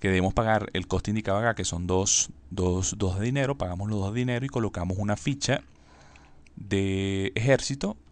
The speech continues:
en, eh, en una región, en la región indicada por la carta que se está jugando. Es decir, que si el jugador europeo utiliza esta carta,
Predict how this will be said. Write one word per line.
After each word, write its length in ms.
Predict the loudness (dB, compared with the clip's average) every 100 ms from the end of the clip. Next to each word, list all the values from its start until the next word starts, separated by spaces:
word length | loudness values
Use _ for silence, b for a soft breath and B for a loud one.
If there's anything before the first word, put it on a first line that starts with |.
| B B B B B B
en, 400 | 2 2 2 -2 -2
eh, 600 | -2 0 -2 -2 -4 -8 -10 -12 -16 -20 -14 -2
en 160 | 2
una 180 | 4 4
región, 500 | 4 2 4 2 0 -2
en 100 | -2
la 120 | 0
región 340 | 0 0 0
indicada 680 | 2 -2 -2 0 2 2 0
por 180 | 0 -2
la 100 | -2
carta 560 | -2 0 0 0 -4 -4 -6
que 100 | -6
se 100 | -4
está 160 | -2
jugando. 420 | 0 0 0 -4 -10 -18 B B B B
Es 120 | -6
decir, 100 | -2
que 140 | 0
si 220 | 0 0
el 60 | 0
jugador 300 | 0 0 0
europeo 480 | 0 0 0 2 2
utiliza 540 | 0 -2 -2 -2 -2
esta 380 | -2 -4 -4 -4
carta, 480 | 2 0 0 -10